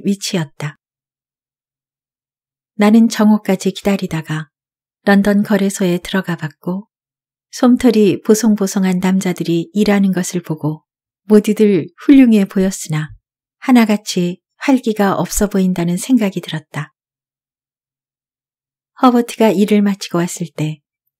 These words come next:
우리는 이름난 식당에 가서 점심을 먹었다. 그 후 우리는 바너드 인으로 돌아가 내 작은 여행 가방을 들고 나와 해머스미스로 가는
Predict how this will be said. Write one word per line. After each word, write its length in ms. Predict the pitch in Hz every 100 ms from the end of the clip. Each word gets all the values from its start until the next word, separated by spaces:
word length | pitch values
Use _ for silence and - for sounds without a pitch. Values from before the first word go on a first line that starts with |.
| _
우리는 460 | 202 202 196 196 185
이름난 460 | 208 214 214 208 208
식당에 420 | - - 226 208
가서 500 | 175 160 - 160 160 _ _
점심을 480 | - 202 202 196 180
먹었다. 520 | 165 160 160 - 147 - _ _ _ _ _ _ _ _ _ _ _ _ _ _ _ _ _ _ _ -
그 120 | 233
후 280 | 214 233 220
우리는 460 | 190 190 180 175 175 _ _
바너드 460 | - 214 208 214 214
인으로 480 | 180 190 190 180 175
돌아가 520 | 196 180 170 156 147 _ _ _
내 220 | - 202 190
작은 540 | - 202 202 202 196
여행 260 | 196 196 196
가방을 420 | 185 180 170 170
들고 320 | - 170 170
나와 340 | 160 151 175 190 _ _ _ _ _ _
해머스미스로 760 | 262 240 240 - 220 214 - 185
가는 300 | 180 165